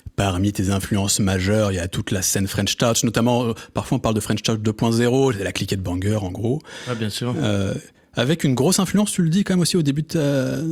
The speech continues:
Speaker 1: enfin, quand t'as fait de la musique et tout, Mika était une grosse influence.
Speaker 2: Ouais, en
Speaker 1: On
Speaker 2: fait,
Speaker 1: retrouve d'ailleurs l'univers coloré,
Speaker 2: grave.
Speaker 1: et cetera, un peu chez
Speaker 2: Ça a été
Speaker 1: toi.
Speaker 2: un mélange de tout ça. C'est marrant parce qu'à la base, j'écoutais, euh, j'avais découvert, euh, en deux mille dix, euh, toute la, la, la scène headbanger, les compiles Headrec et tout.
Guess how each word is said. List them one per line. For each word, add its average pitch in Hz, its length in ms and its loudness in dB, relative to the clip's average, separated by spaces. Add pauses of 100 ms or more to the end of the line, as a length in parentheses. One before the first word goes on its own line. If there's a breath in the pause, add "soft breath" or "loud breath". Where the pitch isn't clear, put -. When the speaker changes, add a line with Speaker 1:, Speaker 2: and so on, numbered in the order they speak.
(200)
Speaker 1:
enfin, 123 240 -2
quand 143 120 -4
t'as 117 100 0
fait 143 140 0
de 139 40 0
la 135 60 4
musique 131 240 2
et 131 60 4
tout, 170 100 2
Mika 156 380 2
était - 120 -4
une 196 80 -2
grosse 147 280 -2
influence. - 560 -6
Speaker 2:
Ouais, 156 260 2
en 127 80 0
Speaker 1:
On 151 80 0
Speaker 2:
fait, 135 80 6
Speaker 1:
retrouve 220 240 4
d'ailleurs 160 140 6
l'univers 143 300 4
coloré, 147 580 4
Speaker 2:
grave. 151 180 4
Speaker 1:
et 151 60 2
cetera, 131 160 2
un 135 60 0
peu 131 100 -2
chez 113 80 0
Speaker 2:
Ça 156 60 4
a - 20 2
été 131 80 2
Speaker 1:
toi. 156 80 4
Speaker 2:
un 196 60 2
mélange 165 300 2
de 151 60 2
tout 147 220 -4
ça. 160 340 2
C'est 131 220 -2
marrant 143 240 2
parce 143 180 0
qu'à 127 240 0
la 123 120 2
base, 139 420 -2
j'écoutais, 117 560 -2
euh, 117 160 0 (420 loud breath)
j'avais 113 260 -2
découvert, 123 460 -2
euh, 113 280 0
en 113 120 0
deux 127 200 0
mille 151 180 2
dix, 139 280 -2
euh, 110 160 -2 (220)
toute 123 200 -6
la, 117 180 0
la, 110 160 0
la 113 100 0
scène 123 240 -2
headbanger, 120 560 0
les 120 80 -2
compiles 120 460 -2
Headrec 127 480 0
et 120 80 -2
tout. 156 240 -2